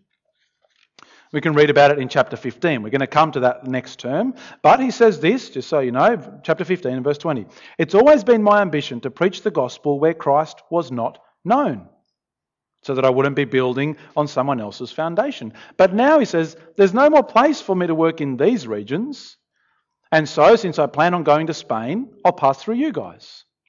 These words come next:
It's not a bad claim, is it? "I only preach where Jesus hasn't been preached yet. Hey, look, the entire continent has now been preached to. I better go to Spain.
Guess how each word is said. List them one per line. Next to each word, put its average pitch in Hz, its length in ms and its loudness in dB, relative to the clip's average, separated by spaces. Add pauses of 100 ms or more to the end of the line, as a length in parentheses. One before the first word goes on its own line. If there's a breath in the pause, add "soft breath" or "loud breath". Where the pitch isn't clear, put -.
(500)
It's - 100 -10
not 254 80 2
a 226 40 4
bad 190 240 6
claim, 160 340 2
is 127 100 -4
it? 107 100 -8 (200 loud breath)
"I 165 260 4
only 311 180 4
preach 220 400 0 (160 soft breath)
where 143 120 -2
Jesus 131 280 -4
hasn't 127 380 0
been 123 160 -2
preached 120 320 -8
yet. - 320 -4 (260 soft breath)
Hey, 254 140 6
look, 247 480 2
the 202 240 0
entire 233 440 4
continent 196 600 2
has 131 140 0
now 135 180 2
been 120 180 -2
preached 151 340 -2
to. 202 220 0
I 175 80 2
better 147 160 -2
go 139 120 0
to 131 80 -4
Spain. 101 420 -8